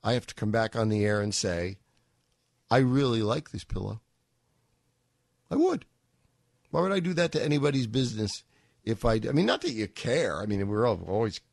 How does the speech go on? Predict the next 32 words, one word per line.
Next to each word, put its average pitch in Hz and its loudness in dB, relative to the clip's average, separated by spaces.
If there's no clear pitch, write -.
we 127 -4
kid 139 2
about 107 2
everything. 98 -4
But 90 -6
you 131 0
know 190 4
what? 208 0
I, - -4
I 180 -4
have 175 -4
to - -6
tell 180 0
you, 107 2
I'm 120 0
not, 208 0
I 147 -2
haven't 269 -2
been 233 0
real 262 0
happy 349 -4
with 92 -4
My 87 0
Pillows 80 -4
recently. 82 -4
Um, 101 0
honey, 208 6
and 185 6
I 165 6
only 220 6
mean 202 6
pillows. 180 4